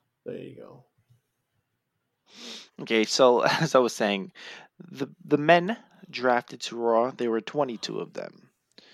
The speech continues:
Speaker 2: W W E Champion Drew McIntyre, United States Champion Bobby Lashley, R-Truth, A J Styles, The Fiend Bray Wyatt, Randy Orton,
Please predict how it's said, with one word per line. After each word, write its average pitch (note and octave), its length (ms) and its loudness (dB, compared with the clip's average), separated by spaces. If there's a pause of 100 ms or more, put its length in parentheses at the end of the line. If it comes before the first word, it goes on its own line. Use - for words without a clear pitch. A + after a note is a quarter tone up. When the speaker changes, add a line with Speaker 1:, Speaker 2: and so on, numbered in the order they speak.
(260)
Speaker 2:
W D3 180 2
W B2 280 0
E A#2 60 -4
Champion G#2+ 340 -6
Drew G2+ 160 -8
McIntyre, G2+ 680 -2 (400)
United B2 320 -2
States A2 200 -4
Champion G2+ 320 -6
Bobby F#2+ 260 0
Lashley, G2 600 -2 (480)
R-Truth, B2 560 0 (160)
A B2 120 0
J G#2+ 120 -8
Styles, F#2+ 520 -4
The A2 120 -10
Fiend A#2+ 360 -10
Bray G2+ 220 -2
Wyatt, F2+ 540 -2
Randy G#2+ 480 -6
Orton, F#2+ 360 -10